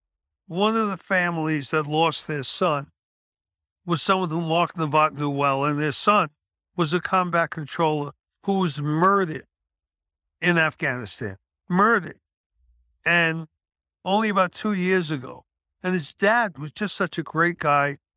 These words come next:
came up, was talking to Mark, spent a lot of time, and asked if, you know, if Mark was gonna be there at Arlington. And Mark said, "Of course."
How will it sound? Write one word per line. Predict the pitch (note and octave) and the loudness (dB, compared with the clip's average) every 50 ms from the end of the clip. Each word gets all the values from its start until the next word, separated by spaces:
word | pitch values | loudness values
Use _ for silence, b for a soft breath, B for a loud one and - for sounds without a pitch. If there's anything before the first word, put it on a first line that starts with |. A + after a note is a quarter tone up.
| _ _ _ _ _ _ _ _ | _ _ _ _ _ _ _ _
came | - - F#3+ F#3+ F#3 F3 | -4 0 2 2 4 4
up, | E3+ E3+ E3+ - - | 2 2 0 0 -6
was | D#3+ C#3+ - | -10 -10 -8
talking | - - E3+ D#3+ - - E3 | -2 0 0 0 2 0 -2
to | D#3+ D3+ | -2 0
Mark, | D3+ D3+ D3+ D#3+ D3+ - | 0 0 0 0 0 -2
spent | - - E3 D#3 C#3 | -2 -2 -2 -2 -2
a | D3+ | -2
lot | D3+ D3+ D3+ D3+ | 0 2 2 2
of | D3+ - | 0 0
time, | - D#3 D3 C#3+ C#3+ C#3 - _ _ - | -2 0 0 0 0 -2 -6 _ _ -2
and | F3 E3+ E3+ E3 E3+ - _ _ _ _ _ _ _ _ _ _ _ _ _ _ _ _ _ _ _ _ | -2 -2 -2 -2 -8 -12 _ _ _ _ _ _ _ _ _ _ _ _ _ _ _ _ _ _ _ _
asked | - F3 F#3+ G3 F3+ - - | 0 2 2 2 0 -4 -6
if, | F#3+ F3+ D3 - - _ _ _ _ | -6 -6 -6 -10 -18 _ _ _ _
you | F#3+ | 0
know, | F#3+ E3+ D#3 D3+ | 2 4 4 2
if | D3 - - | 0 -2 0
Mark | E3 F3+ G3 A3 B3+ B3+ - - | 2 4 4 4 2 0 0 -2
was | F#3 D3+ - | -2 -2 -2
gonna | - E3 D3+ D3 | -2 -2 -2 -2
be | C#3 B2+ D#3+ D#3 D3+ | -2 0 0 0 2
there | D3 D3 D3+ D3+ D#3 D#3+ D#3+ - _ _ _ _ _ _ _ _ _ _ | 2 2 2 2 2 0 -2 -4 _ _ _ _ _ _ _ _ _ _
at | F3 F3 F3+ | 0 0 2
Arlington. | F#3 G3 G#3+ B3 A#3+ F#3 D#3+ - - D3 C#3 C3 C#3 - _ _ _ _ _ _ _ _ _ _ _ | 2 0 0 0 -2 -4 -6 -6 -6 -4 -4 -4 -8 -12 _ _ _ _ _ _ _ _ _ _ _
And | _ D#3+ E3 E3+ | _ -2 0 2
Mark | E3+ E3+ E3 - | 2 0 0 -2
said, | - - E3 D3+ | -2 -4 -2 -2
"Of | D3+ C#3 | -2 -4
course." | - - A#3 B3+ A#3+ E3 - - - - | -2 0 2 2 2 0 -2 -6 -12 -14